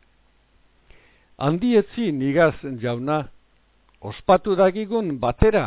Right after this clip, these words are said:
haren izena, jaunaren bilanen bilen eta entzun induan, bildur guztietatik atara ninduan.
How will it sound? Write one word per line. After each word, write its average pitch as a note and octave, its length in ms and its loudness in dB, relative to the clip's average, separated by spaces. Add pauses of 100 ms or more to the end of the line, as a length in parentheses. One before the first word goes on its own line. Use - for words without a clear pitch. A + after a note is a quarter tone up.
(120)
haren A#2+ 320 -8
izena, B2 480 -8 (680)
jaunaren C3+ 720 -2
bilanen F3 560 0
bilen A3+ 320 -2
eta E3+ 240 0
entzun F#3+ 400 -6
induan, A3 480 -8 (840)
bildur G3+ 480 0
guztietatik D#3+ 880 -4
atara C3 400 0
ninduan. G#2 540 -12